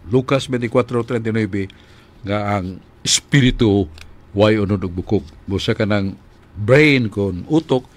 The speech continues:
nara na sa bahin sa atong tawhanon nga physical being, atong tawhanon nga ug lawas nun nga kinaiya. So, sa atong uo, naay brain.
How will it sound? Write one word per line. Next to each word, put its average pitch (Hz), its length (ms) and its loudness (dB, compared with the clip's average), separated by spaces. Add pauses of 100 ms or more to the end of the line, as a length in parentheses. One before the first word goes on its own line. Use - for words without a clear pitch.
(240)
nara 113 320 2
na 110 80 0
sa 90 160 -6
bahin 90 400 -4 (480)
sa 120 240 0
atong 107 320 -2 (160)
tawhanon 135 720 -2
nga 92 240 -6
physical 113 640 -2 (160)
being, 107 560 0
atong 101 240 -4
tawhanon 98 560 -2
nga 90 240 -6 (400)
ug 110 160 -2
lawas 113 320 2
nun 98 160 0
nga 92 80 -4
kinaiya. 117 480 0 (320)
So, 113 240 0
sa 120 160 -6
atong 110 240 -2
uo, 123 240 2 (400)
naay 101 240 4
brain. 98 400 0